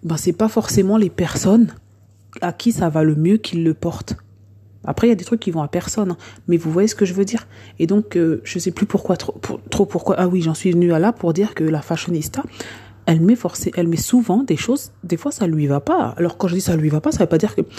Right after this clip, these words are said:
euh, une fashionista, ça peut avoir peu importe le corps qu'elle a, mais des fois c'est juste parce que c'est la tendance. Mais en fait, elle s'en fiche de morphologie, de,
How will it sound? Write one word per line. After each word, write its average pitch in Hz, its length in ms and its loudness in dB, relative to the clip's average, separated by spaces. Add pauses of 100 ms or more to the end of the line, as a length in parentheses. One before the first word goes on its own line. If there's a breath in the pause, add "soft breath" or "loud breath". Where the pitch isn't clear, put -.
(200 loud breath)
euh, 156 160 0
une 170 120 2
fashionista, 156 460 0
ça 247 120 0
peut - 160 -4
avoir 139 260 -4
peu - 100 -4
importe 175 300 -2
le 165 80 6
corps - 240 -6
qu'elle 202 220 4
a, 247 100 0 (420 loud breath)
mais 147 120 2
des 135 100 -2
fois 285 160 0
c'est 196 140 4
juste 226 180 -4
parce - 120 -2
que 160 100 -2
c'est 156 120 0
la 139 120 0
tendance. 220 640 2
Mais 160 180 -4
en 143 80 -6
fait, 226 180 -2
elle 190 80 0
s'en 160 160 -6
fiche 269 280 4
de 196 100 4
morphologie, 170 880 0
de, 156 280 -2